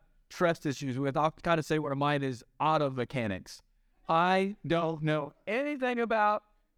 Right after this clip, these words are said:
cars and how to fix 'em. So anytime an auto mechanic says, "Oh, well, you gotta get this fixed," I'm always like, "Really? Do I need to? 'Cause I don't know."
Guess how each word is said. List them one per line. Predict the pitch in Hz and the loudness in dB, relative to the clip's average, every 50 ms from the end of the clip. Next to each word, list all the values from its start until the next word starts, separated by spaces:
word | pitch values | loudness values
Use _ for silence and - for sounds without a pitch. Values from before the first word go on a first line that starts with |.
| _ - | _ -6
cars | - 185 185 196 196 196 196 196 202 196 190 - | 0 2 2 4 4 4 4 2 2 0 -2 -4
and | - - 165 160 | -4 -2 0 0
how | 160 156 | 0 0
to | 147 147 | 0 -2
fix | - - 233 220 - - - | -4 -2 -4 -4 -2 0 0
'em. | 190 180 170 156 _ _ _ _ _ - | 0 0 0 -2 _ _ _ _ _ -6
So | 151 131 139 | -6 -4 0
anytime | 165 196 240 247 208 196 220 214 208 202 196 | 0 0 0 0 2 4 4 4 4 4 2
an | 185 170 180 | 0 0 0
auto | 165 160 170 185 190 185 | 0 2 2 4 2 2
mechanic | 175 170 175 175 165 165 160 151 | 0 -2 -2 -2 -2 -2 -2 -2
says, | - 156 147 143 | -2 -4 -2 0
"Oh, | 180 196 190 175 | 2 2 2 2
well, | 160 160 160 | 0 0 -2
you | 180 180 | 0 0
gotta | 196 180 175 160 | 0 0 0 0
get | 170 160 - | -4 -4 -2
this | 165 143 - - | -2 -4 -4 -6
fixed," | - 180 185 156 139 - 151 | -2 0 0 0 0 0 -4
I'm | 143 151 165 | -4 -2 -2
always | 165 175 180 165 - | 0 0 0 0 0
like, | 151 139 - - 175 | -4 -6 -6 -4 -2
"Really? | 254 277 285 277 269 254 | 0 0 2 2 0 0
Do | 190 180 160 139 | 0 -2 -2 -2
I | 139 160 | -4 -4
need | 196 262 285 - - | -2 -2 -4 -4 -2
to? | - 254 262 240 220 | -2 0 0 0 0
'Cause | - - 160 147 - - | -2 -4 -4 -4 -4 -4
I | 156 160 156 | -4 -4 -4
don't | 143 127 113 113 | -4 -4 -4 -4
know." | 110 101 92 - | -4 -4 -6 -6